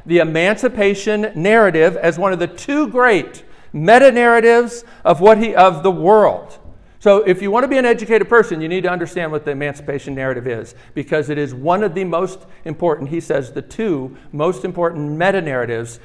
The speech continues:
stories, overarching stories that control the way people think about life and who they are and their purpose. Time and time again, the modern West finds its identity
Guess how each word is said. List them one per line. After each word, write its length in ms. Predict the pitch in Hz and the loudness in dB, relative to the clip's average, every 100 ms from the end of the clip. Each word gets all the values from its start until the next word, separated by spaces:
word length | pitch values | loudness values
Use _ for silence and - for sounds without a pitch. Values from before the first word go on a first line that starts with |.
| - | -20
stories, 720 | - - - 214 208 156 139 156 | -20 -20 0 2 4 2 -2 -4
overarching 580 | 185 196 208 202 - 170 | -4 -2 -2 -4 -4 -10
stories 480 | - 190 175 139 127 | -6 -4 -2 -4 -6
that 160 | 151 | -10
control 360 | 156 143 185 202 | -10 -10 -6 -4
the 80 | 170 | -4
way 160 | 160 156 | -6 -6
people 280 | 160 160 | -10 -10
think 380 | 143 - 190 190 | -14 -10 -10 -8
about 500 | 160 131 120 131 - - - | -6 -2 -2 -2 -8 -20 -8
life 440 | 139 165 156 135 | 2 4 4 -2
and 120 | 139 | -10
who 140 | 139 170 | -6 -4
they 160 | 151 | -4
are 320 | 139 131 123 117 | -2 -2 -2 -4
and 160 | 123 | -8
their 100 | 120 | -10
purpose. 720 | 113 120 120 104 - - - _ _ _ _ - - | -8 -8 -8 -10 -10 -20 -20 _ _ _ _ -20 -14
Time 400 | - 190 214 254 | 0 4 6 4
and 120 | 277 | 0
time 280 | - 226 240 | 2 2 2
again, 560 | 220 262 220 123 104 - - - - - | 2 4 4 2 -6 -18 -20 -20 -20 -10
the 140 | 170 165 | -4 0
modern 680 | 165 180 220 247 254 240 | 4 6 6 4 2 0
West 520 | 185 185 147 - - - | 6 6 6 0 -12 0
finds 480 | 180 208 254 233 | 2 2 0 -4
its 260 | 233 220 220 | 2 2 4
identity 880 | 220 196 254 247 165 139 135 202 | 2 2 2 2 -2 -4 -4 -6